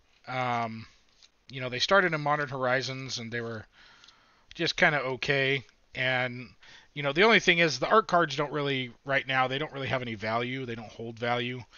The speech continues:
Um, some of the ones with the, the gold foil stamped artist signature, uh, that might go somewhere. Um,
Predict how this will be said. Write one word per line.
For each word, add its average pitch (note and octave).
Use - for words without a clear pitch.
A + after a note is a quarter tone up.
Um, A#2
some A#3
of G#3+
the D#3+
ones D#3
with D3
the, A#2+
the A#2
gold D3
foil C3+
stamped -
artist C3+
signature, D3
uh, A2
that B2
might D#3+
go D#3+
somewhere. D3+
Um, A2+